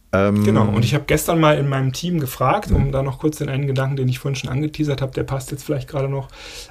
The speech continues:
Speaker 2: Ähm, ich hab meine, meine beiden Teamkollegen, mit denen ich gestern, äh, zusammen war, mal gefragt,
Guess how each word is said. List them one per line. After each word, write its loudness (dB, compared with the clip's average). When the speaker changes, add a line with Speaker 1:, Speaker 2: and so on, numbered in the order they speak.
Speaker 2:
Ähm, 2
ich 0
hab -2
meine, 2
meine 0
beiden 2
Teamkollegen, 0
mit -2
denen 2
ich -2
gestern, -2
äh, -12
zusammen -2
war, -2
mal 0
gefragt, -2